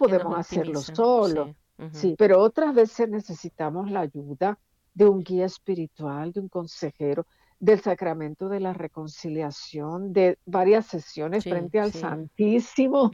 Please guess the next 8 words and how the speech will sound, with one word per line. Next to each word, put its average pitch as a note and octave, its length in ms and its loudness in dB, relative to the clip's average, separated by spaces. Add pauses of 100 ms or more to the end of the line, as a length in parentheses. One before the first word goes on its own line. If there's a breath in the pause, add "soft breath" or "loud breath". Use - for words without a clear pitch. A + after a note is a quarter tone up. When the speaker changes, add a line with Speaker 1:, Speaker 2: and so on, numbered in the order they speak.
Speaker 2:
<laughs> B3 220 -2 (120)
Speaker 1:
<laughs> - 300 -12
Speaker 2:
para, B3+ 420 2 (320)
para B3 380 2
sortear A#3+ 680 4
todo C#4+ 360 6
esto, C4+ 480 6
para, A3 300 0